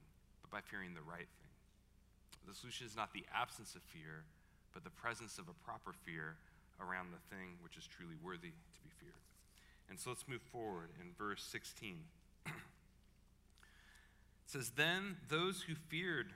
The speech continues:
the Lord spoke with one another. The Lord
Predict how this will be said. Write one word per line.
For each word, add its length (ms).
the 80
Lord 400
spoke 420
with 180
one 120
another. 340
The 80
Lord 280